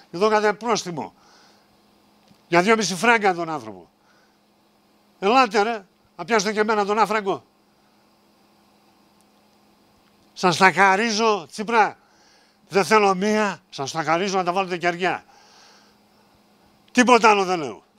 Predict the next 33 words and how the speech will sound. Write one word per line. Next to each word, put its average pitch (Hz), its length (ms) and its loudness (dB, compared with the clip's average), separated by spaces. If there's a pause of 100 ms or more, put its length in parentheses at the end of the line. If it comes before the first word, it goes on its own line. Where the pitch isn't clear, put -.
(260)
Πρέπει 226 200 -4
να 254 100 4
παραιτηθεί, 240 400 0
να 247 120 2
πάει 247 120 4
αυτή 233 160 -2
τη 226 60 -2
φυλακή. 240 340 0
Οι 160 160 -8 (180)
εισαγγελείς 202 600 -4
που 220 120 -8
είναι; 123 280 -10 (680)
Ρε 170 160 2
εισαγγελείς, 214 840 0 (1120)
αντί 175 300 0
να 226 160 4
βάλετε 226 340 0
χειροπέδες 208 560 -2
στους - 140 -6
άλλους, 208 420 -4 (600)
το 180 140 2
κράτος 226 360 2
σας 196 160 -4
έχουνε 220 320 -2
βάλει 220 280 0
χειροπέδες 208 460 0
σε 175 80 -4
εσάς 190 420 2 (240)
και 196 100 -10
δεν 208 100 -4
μπορείτε 226 260 -4
να 196 140 2
βάλετε. 202 360 -4